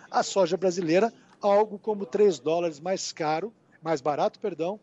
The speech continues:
do que a soja norte-americana. E aí, lá pra maio, nós estamos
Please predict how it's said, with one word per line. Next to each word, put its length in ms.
do 120
que 140
a 80
soja 340
norte-americana. 800
E 100
aí, 160
lá 140
pra 220
maio, 280
nós 200
estamos 500